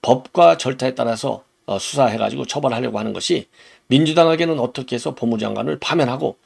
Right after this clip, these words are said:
탄핵할 사유가 되는지 이해가 안 간다. 묻고 싶다. 다수당의 권력이 범죄 수사를 방해하고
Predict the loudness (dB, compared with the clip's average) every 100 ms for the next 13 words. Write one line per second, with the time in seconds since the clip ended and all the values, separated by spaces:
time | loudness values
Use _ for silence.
0 | _ _ -4 0 2 0 0 -2 -2 -6
1 | -4 -2 -4 -4 -6 -4 -2 -4 -4 2
2 | 2 2 -4 -8 -6 -8 -6 -6 -4 -8
3 | -6 -8 -8 _ _ _ _ -6 -4 0
4 | 0 2 0 -2 -2 -4 -4 -4 -4 -6
5 | -6 -6 -6 -6 -4 -4 -6